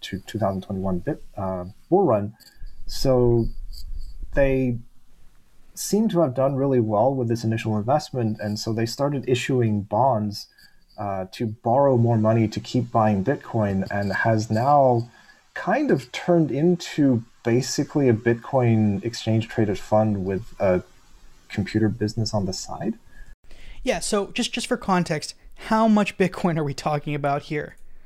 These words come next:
Speaker 1: So I think in total they have over two point two one billion dollars. Uh, so they spent that amount of money in Bitcoin, and they bought, uh, I think, ninety-five thousand Bitcoin,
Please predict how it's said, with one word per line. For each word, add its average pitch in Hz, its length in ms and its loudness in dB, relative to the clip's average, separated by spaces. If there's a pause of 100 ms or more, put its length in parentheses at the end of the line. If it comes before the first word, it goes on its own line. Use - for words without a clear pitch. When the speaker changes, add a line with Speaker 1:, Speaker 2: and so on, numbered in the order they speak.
(760)
Speaker 1:
So 185 500 4
I 180 100 4
think 262 480 0
in 175 280 6
total 196 640 2
they 139 240 2
have 143 600 -2
over 151 520 2
two 180 240 -2
point 143 280 -2
two 143 220 -2
one 123 340 2
billion 120 560 0
dollars. 117 680 -2
Uh, 101 520 -4 (380)
so - 160 -2
they 131 140 4
spent 175 560 0
that 127 140 2
amount 120 240 2
of 107 60 -4
money 104 420 -4
in 95 180 -8
Bitcoin, 87 600 -10
and 95 140 -8
they 98 100 -6 (120)
bought, 120 600 0
uh, 113 640 4
I 113 80 -4
think, 165 240 -2
ninety-five 127 520 -2
thousand 127 440 -2
Bitcoin, 165 540 -6